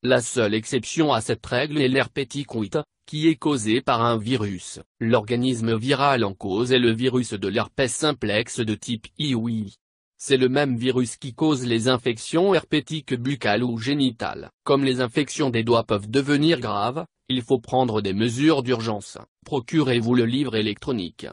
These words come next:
le guide complet et le plus complet sur le traitement et le contrôle de tous les types de huit lots. Le guide traite longuement des causes et des symptômes de huit lots. Comment prévenir huit lots,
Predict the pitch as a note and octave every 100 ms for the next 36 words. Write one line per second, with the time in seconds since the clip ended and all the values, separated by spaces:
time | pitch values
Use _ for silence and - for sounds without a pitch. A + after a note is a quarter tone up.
0 | - _ B2 B2 A#2+ C#3 D3+ B2 C#3 A#2+
1 | C#3+ D3 E3+ B2+ A#2+ D3 C#3+ E3+ E3 -
2 | C3 B2 A#2 G#2+ G#2 - B2+ B2 A2 A#2
3 | C#3 D3 - D3 - B2+ B2+ B2+ C#3 D3+
4 | D3+ C3+ - A#2+ A#2+ G#2 F#2+ C#3 - B2+
5 | D#2 _ - B2 B2 A#2+ D#3 C3+ B2+ G#2+
6 | A2+ - C3 D#3 D3 D3 E3+ C3 B2 D3+
7 | D#3 B2 G#2+ F#2+ - G#2+ G2+ A2 B2 D3+
8 | C3 A2+ G2+ G2 F#2+ G#2+ F#2 - _ -
9 | C#3+ C#3 C3+ - C#3+ C3+ D3 D3 A2 B2
10 | A#2+ G#2+ F2+